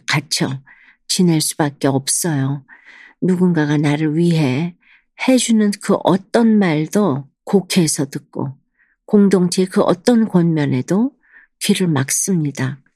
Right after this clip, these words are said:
엘리바스처럼 상대방에 대해 억측하고 판단하면서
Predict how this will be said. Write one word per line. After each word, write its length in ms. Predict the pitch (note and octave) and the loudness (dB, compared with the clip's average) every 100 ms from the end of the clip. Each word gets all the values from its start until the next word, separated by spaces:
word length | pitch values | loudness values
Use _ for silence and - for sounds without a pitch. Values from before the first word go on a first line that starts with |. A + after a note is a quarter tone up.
| _ _ - | _ _ 0
엘리바스처럼 1040 | F3 F3 E3+ D3+ - - E3+ D#3+ E3 D#3+ - _ _ _ - | 2 2 2 0 -2 -6 -6 -2 -2 -2 -6 _ _ _ -8
상대방에 760 | - A#3+ G#3+ G#3 D#3+ C#3+ C3 | -2 2 2 2 0 0 -2
대해 300 | C3 D3+ C#3+ - | -2 -2 -2 0
억측하고 640 | D3 - - - - F3 C#3 | -2 -2 -10 -8 -8 -6 -6
판단하면서 1040 | - G#3+ G#3 F3 D#3+ C#3+ A2+ B2 - G#3+ | -4 0 0 0 -2 -2 -4 -4 -4 -6